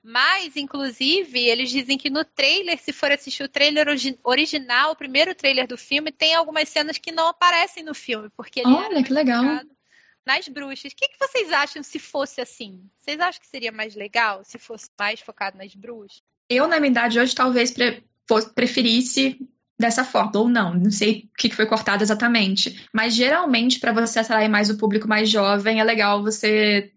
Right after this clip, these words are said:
Speaker 2: ter um bom peso do elenco das crianças ou do, do adolescente, que seja,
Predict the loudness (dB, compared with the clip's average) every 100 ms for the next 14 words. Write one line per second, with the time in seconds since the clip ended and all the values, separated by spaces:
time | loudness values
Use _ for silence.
0 | _ _ _ _ -4 0 2 2 2 2
1 | 2 2 2 2 2 2 2 2 2 0
2 | 2 2 2 0 -2 -6 -12 _ 0 0
3 | 0 0 2 2 2 2 0 -2 -6 -2
4 | 2 2 2 2 2 2 0 -2 -2 2
5 | 2 2 0